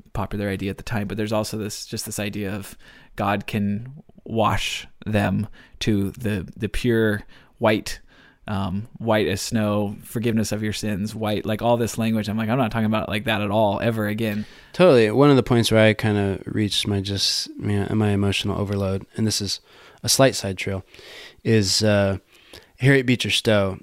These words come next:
Speaker 2: Uh, you probably know the name. She's the one that wrote Uncle Tom's Cabin.
Speaker 1: Oh, yeah.
Speaker 2: A white woman, but, uh, as a young woman, wanted to, uh,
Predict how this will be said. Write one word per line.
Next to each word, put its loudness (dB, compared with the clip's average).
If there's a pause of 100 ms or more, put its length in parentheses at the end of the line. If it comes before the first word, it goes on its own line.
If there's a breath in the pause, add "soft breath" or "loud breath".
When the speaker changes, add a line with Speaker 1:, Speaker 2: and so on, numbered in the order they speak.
(120)
Speaker 2:
Uh, -4
you 0
probably 2
know 0
the -2
name. -2
She's -4
the 0
one 2
that -2
wrote -2
Uncle -4
Tom's -4
Cabin. -4
Speaker 1:
Oh, -8
yeah. -12 (280 loud breath)
Speaker 2:
A 0
white 4
woman, 0
but, 0 (120)
uh, -2
as -4
a 0
young 4
woman, 0
wanted 0
to, -2
uh, -4